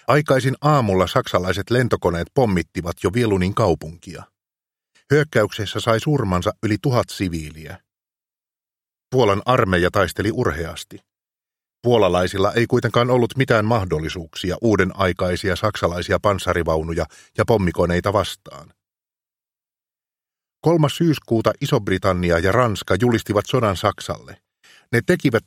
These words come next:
niin pysäyttääkseen Saksan diktaattorin Adolf Hitlerin.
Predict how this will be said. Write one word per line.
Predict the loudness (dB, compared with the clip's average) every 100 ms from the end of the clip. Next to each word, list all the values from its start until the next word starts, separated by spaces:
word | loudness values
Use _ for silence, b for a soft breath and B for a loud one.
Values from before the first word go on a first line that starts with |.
| 2
niin | 2 2
pysäyttääkseen | 0 0 0 0 0 0 -2 -2 -2
Saksan | -2 -2 -2 0
diktaattorin | -2 -2 -4 -2 -2 -2 -2
Adolf | -2 0 0 -2
Hitlerin. | -4 -4 -8 -12 -16 -20